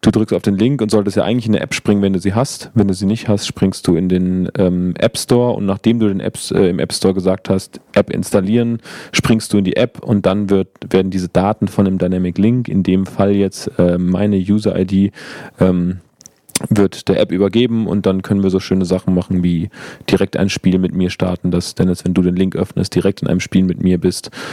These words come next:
ähm, und das Ganze losgeht. Also sprich vom Grundprinzip her Dynamic Links, nimmt dann eben diesen ganzen Flow ab, dass wir nicht wissen, wenn wir auf diesen Link klicken, hat der Nutzer eine App installiert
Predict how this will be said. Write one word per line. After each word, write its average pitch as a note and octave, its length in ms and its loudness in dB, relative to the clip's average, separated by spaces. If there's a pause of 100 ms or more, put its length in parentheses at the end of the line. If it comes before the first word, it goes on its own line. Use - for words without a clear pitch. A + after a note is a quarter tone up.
(320)
ähm, F2 460 0 (200)
und F#2 180 0
das F#2 120 0
Ganze F#2+ 240 -2
losgeht. F#2 400 0
Also G#2 340 2
sprich - 300 -4
vom G2 160 2
Grundprinzip A#2 640 -2
her G#2+ 80 2
Dynamic G2 340 0
Links, G2+ 320 0
nimmt G2+ 140 0
dann F#2+ 100 0
eben F#2+ 140 -2
diesen F#2 180 0
ganzen F#2 540 0 (400)
Flow F#2+ 280 2
ab, D#2+ 120 -6
dass - 180 -4
wir F#2+ 60 4
nicht F#2+ 180 -2
wissen, G2 280 0
wenn F#2 140 2
wir F#2 100 0
auf F#2 80 -4
diesen F#2 180 0
Link F#2+ 160 0
klicken, - 260 -2
hat G2+ 120 0
der G2 80 0
Nutzer F#2+ 200 0
eine F#2+ 140 2
App - 100 -12
installiert G2 560 0